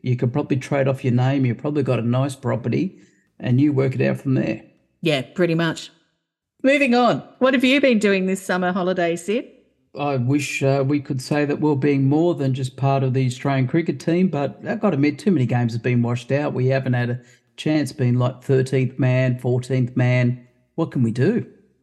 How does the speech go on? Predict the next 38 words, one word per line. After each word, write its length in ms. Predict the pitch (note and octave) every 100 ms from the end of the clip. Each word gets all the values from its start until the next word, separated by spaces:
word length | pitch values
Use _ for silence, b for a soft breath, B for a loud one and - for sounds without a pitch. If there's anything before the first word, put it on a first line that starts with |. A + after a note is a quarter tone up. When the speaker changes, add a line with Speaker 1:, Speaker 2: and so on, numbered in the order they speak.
| _
Speaker 2:
Well, 180 | A3+ A#3
what 200 | A#3+ A3+
can 200 | G3+ F#3
you 80 | F#3
do? 160 | F3+
The 140 | D3 D#3+
weather 280 | F3+ F3+ D#3+
is 160 | D#3+ -
the 100 | D3
weather, 300 | D#3+ D#3 C3
Sid. 320 | - D3 A#3 B B B B -
And, 420 | F#3 F3 E3 D#3
Speaker 1:
Mm. 100 | D#3+
Speaker 2:
um, 140 | B2+ -
I'm 120 | G#3
sure 400 | A3 - D4+ B3+
you, 300 | F3 G3 G#3+
Sid 260 | G#3 G3 E3+
Junior, 420 | E3 E3+ D#3+ D3
and 160 | E3 E3+
your 120 | D#3+
Marianne 580 | D#3+ D#3 D3+ D#3 D3+ C3
are 440 | C#3 D3+ C#3+ D3+ -
just 320 | - D#3 D#3 -
invaluable 720 | D#3 E3 F#3 G3+ F#3+ D3 D3+
to 160 | E3+
the 120 | D#3 D3
Australian 480 | C3+ D3+ C#3+ C3+
team. 460 | D3 E3 D3 - G3+ B B B -
I 100 | G3
can 180 | G3 G#3
see 600 | G#3 C#4 C#4 A#3+ F3+ - _ -
the 60 | -
calmness 640 | - G#3+ G#3+ G3 D#3 C#3+
in 80 | D#3+
Pat 240 | D#3+ -
Cummins' 400 | - D#3+ D3+ C#3+
face 340 | - E3 C3